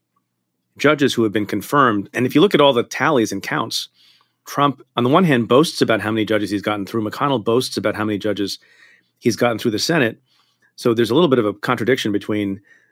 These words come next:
their boastfulness about how many judges they've gotten through for their base and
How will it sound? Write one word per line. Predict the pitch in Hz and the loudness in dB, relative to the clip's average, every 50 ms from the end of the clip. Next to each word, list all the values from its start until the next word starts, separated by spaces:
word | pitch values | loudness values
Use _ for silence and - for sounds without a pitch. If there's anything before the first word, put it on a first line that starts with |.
| _ _ - | _ _ -4
their | - 117 104 | -2 -2 0
boastfulness | 90 117 131 127 - - 123 117 113 113 104 - | 2 2 0 0 0 -4 -4 -2 -2 -2 -2 -2
about | 101 104 98 | -2 -2 -2
how | 101 107 | -2 -4
many | 110 110 107 | -2 -2 -2
judges | 92 107 110 104 104 90 | 0 -2 -2 -2 -2 -4
they've | 104 98 95 | -4 -4 -2
gotten | 113 107 107 104 95 | -4 -4 -4 -6 -10
through | - - 139 170 160 143 117 | -8 -4 -2 0 2 2 0
for | - 110 | -2 -2
their | 104 104 104 | -4 -4 -4
base | 98 135 147 139 101 - - - - _ _ _ _ _ _ _ _ _ _ _ _ _ _ _ _ _ - | -2 0 0 0 0 0 -6 -10 -12 _ _ _ _ _ _ _ _ _ _ _ _ _ _ _ _ _ -8
and | - 113 113 107 101 - | -4 -2 -2 -2 -4 -6